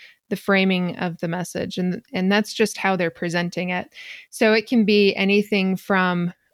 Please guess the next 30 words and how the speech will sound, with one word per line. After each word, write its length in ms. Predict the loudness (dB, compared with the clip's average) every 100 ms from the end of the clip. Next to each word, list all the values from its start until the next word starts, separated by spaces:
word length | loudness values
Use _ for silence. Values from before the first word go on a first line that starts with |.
| -4
uh, 360 | -2 0 -2 -6 _
just 300 | 0 0 2
reporting 800 | 0 0 0 2 2 2 0 -2 _ _ _ -18 -12
rates 300 | -2 0 0
of 60 | -4
infection, 720 | -4 -2 -2 -2 -6 -6 -8 _
for 180 | -6 -4
example, 640 | -4 -6 -6 -4 -6 -8 -18 -20 _ -4
and 520 | 0 2 0 -2 -6 -12 _
making, 720 | 0 4 4 2 0 0 -4 -6 _ _ _ _ _ -2
making 560 | 2 2 2 -2 -2 -2
that 440 | 0 -2 -4 -10 -10
the 80 |
thing 300 | -6 -4 -4
to 100 | -6
be 120 | -6 -6
afraid 340 | -4 -4 -2
of 220 | -4 -6
is 140 | -8 -8
the 120 | -6
rate 160 | -6
of 100 | -6
infection. 640 | -8 -6 -6 -4 -6 -6 -8 _ -20 -20 -20 _ -8
But 220 | 0 2
it's 180 | 2 -2
also 640 | 0 2 2 2 4 4 2
more 260 | 0 -2
subtle 340 | -2 -2 0 -2
things 460 | -4 -6 -6 -6
like 420 | -2 0 0 -4